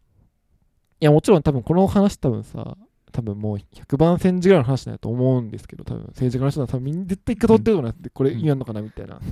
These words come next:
Speaker 2: <laughs>
Speaker 1: でもやってはるってことは意味あるんやと思うけど、意味あるっていうか、そのやる、意味なくてもやる、やるみたいなもんなんかもしれんけど、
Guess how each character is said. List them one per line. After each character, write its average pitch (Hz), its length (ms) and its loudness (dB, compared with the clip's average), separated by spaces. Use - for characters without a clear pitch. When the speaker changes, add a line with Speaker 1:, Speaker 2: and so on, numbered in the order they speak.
Speaker 2:
<laughs> - 360 -8
Speaker 1:
で 196 60 -4
も 185 80 2
や 180 80 4
っ - 40 -20
て - 120 2
は 214 60 8
る 226 60 6
っ - 20 0
て 202 80 2
こ 151 100 2
と - 120 -8
は 123 60 -2
意 127 40 -4
味 135 80 -2
あ 123 80 -2
る 127 100 -2
ん - 20 -4
や 117 80 -6
と 110 60 -12
思 110 100 -8
う 107 40 -8
け 113 120 -14
ど、 110 320 -12
意 170 60 -2
味 190 60 6
あ 190 40 8
る 180 40 6
っ - 20 -16
て - 80 -4
い - 20 -6
う - 0 -
か、 131 100 -2
そ - 100 -8
の 123 60 -2
や 139 120 6
る、 170 220 0
意 160 120 -2
味 185 180 2
な 185 80 4
く - 80 -14
て - 120 4
も 156 80 0
や 127 80 2
る、 139 100 0
や 139 120 6
る 135 140 4
み 127 80 -2
た 113 80 -10
い 110 40 -8
な 113 60 -12
も 113 60 -8
ん 113 40 -10
な 110 80 -10
ん - 20 -20
か - 80 -18
も 110 80 -14
し - 80 -16
れ 117 60 -10
ん 113 40 -14
け - 80 -16
ど、 - 260 -12